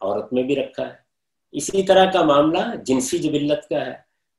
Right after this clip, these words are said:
तो मेरी जो जबिल्लतें हैं, मेरे जज्बात हैं, मेरे एहसासात हैं, मेरी नफरतें हैं, मेरी मोहब्बतें हैं, इनसे मेरे वजूद की तश्कील हुई है। एक बुनियाद ये है,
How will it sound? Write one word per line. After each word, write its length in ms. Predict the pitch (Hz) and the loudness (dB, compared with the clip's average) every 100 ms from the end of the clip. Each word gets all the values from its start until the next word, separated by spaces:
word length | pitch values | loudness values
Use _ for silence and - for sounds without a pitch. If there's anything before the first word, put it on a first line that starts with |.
| _ | _
तो 80 | 147 | -4
मेरी 400 | 135 139 180 208 | -2 2 2 2
जो 160 | 190 190 | 4 4
जबिल्लतें 760 | 127 127 139 160 175 190 160 | 2 -2 0 -2 0 2 2
हैं, 280 | 104 98 104 | 2 0 -2
मेरे 280 | 127 151 175 | -2 0 0
जज्बात 760 | 139 131 110 117 139 - - | -2 -6 -2 2 4 4 0
हैं, 180 | 123 107 | -2 -2
मेरे 320 | 107 135 170 | -2 2 4
एहसासात 800 | 165 147 156 131 - 123 165 - | 4 2 -2 -4 -2 0 2 0
हैं, 280 | 131 107 95 - _ 127 | 0 -2 -4 -10 _ -4
मेरी 280 | 139 165 151 | 0 2 2
नफरतें 640 | 113 135 175 180 180 165 | 0 0 0 0 4 4
हैं, 200 | 139 120 | 4 4
मेरी 220 | 127 151 | 2 2
मोहब्बतें 640 | 151 110 95 160 156 220 | 0 0 -2 -2 4 6
हैं, 280 | 120 107 - _ _ _ _ - | 6 2 -4 _ _ _ _ -2
इनसे 500 | 233 247 - 233 220 | 0 0 0 2 4
मेरे 300 | 170 180 185 | 4 4 2
वजूद 520 | 143 123 160 185 - | 0 0 2 0 -2
की 100 | 180 | -6
तश्कील 560 | 180 147 - - 127 104 | -4 -6 -6 -4 -4 -4
हुई 200 | 92 78 80 | -8 -8 -12
है। 80 | - _ _ _ _ _ | -16 _ _ _ _ _
एक 400 | 151 180 185 120 | 2 4 4 0
बुनियाद 540 | 123 131 147 175 165 120 | 2 6 6 6 4 2
ये 140 | 131 107 | 2 0
है, 180 | - | -4